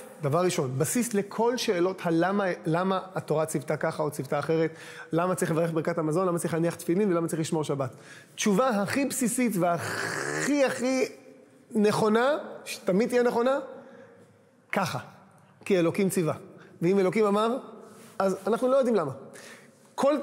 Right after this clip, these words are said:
טעם שאנחנו מנסים לברר בטעמי המצוות, צריכים קודם כל לצאת מנקודת הנחה, זה, זה, הסיבה היא ככה. כששלמה המלך בא ושאל על פרה אדומה, למה, מה הסיבה של פרה אדומה שצריך לה-,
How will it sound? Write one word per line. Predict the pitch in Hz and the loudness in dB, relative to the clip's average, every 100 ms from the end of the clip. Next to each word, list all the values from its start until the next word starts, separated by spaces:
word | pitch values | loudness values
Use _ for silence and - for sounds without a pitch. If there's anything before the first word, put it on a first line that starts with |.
| - | -2
טעם | - 226 240 | 0 2 2
שאנחנו | 214 180 | 0 2
מנסים | 180 175 226 | 2 2 2
לברר | 214 170 202 | 2 2 2
בטעמי | 190 180 160 185 | 2 0 0 2
המצוות, | 185 175 156 233 | 2 0 2 0
צריכים | 262 208 233 | 0 0 0
קודם | 247 254 | 2 2
כל | 247 | 2
לצאת | 202 226 | 2 2
מנקודת | 214 196 202 | 2 2 2
הנחה, | 196 160 202 269 285 - - - - | 0 0 0 -2 -4 -12 -20 -14 -4
זה, | 139 185 185 - | 0 2 2 -2
זה, | 139 175 156 - | 0 0 0 -2
הסיבה | 147 - 180 160 240 | -4 0 2 4 4
היא | 330 330 - - - - - - | 2 2 -2 -14 -18 -20 -20 -2
ככה. | 233 214 - - - - - - | 0 0 -2 -8 -12 -20 -20 -8
כששלמה | - 175 160 - 185 208 262 | 0 0 0 0 2 4 4
המלך | 240 233 151 | 4 4 2
בא | 156 196 202 | 0 2 2
ושאל | 165 170 175 190 139 - - - - | 0 0 0 0 -2 -6 -16 -10 -2
על | 165 165 165 - | 2 0 -2 -4
פרה | 170 160 214 | -2 2 2
אדומה, | 190 202 196 - - | 2 2 2 -2 -4
למה, | 156 202 233 226 | -2 0 0 0
מה | 202 | 0
הסיבה | 233 - 226 160 208 | -2 -2 -2 0 0
של | 240 208 | 0 -2
פרה | 175 175 | 0 0
אדומה | 180 180 170 | 0 0 -2
שצריך | - 180 185 | -4 -4 0
לה-, | 165 | 0